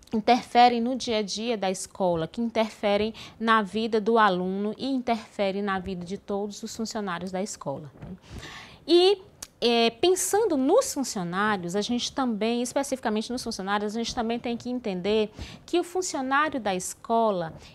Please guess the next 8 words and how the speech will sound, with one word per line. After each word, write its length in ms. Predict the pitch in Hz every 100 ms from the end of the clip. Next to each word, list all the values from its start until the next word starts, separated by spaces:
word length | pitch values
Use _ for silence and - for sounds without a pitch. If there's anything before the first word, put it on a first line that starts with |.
| _
ele 200 | - 294
está 360 | 285 - 277 277
sujeito 600 | - 262 202 247 240 247
a 40 | 254
est-, 240 | - - -
a, 380 | 220 220 220 - -
a 160 | 214
condições 840 | - 254 233 - 262 277 269 240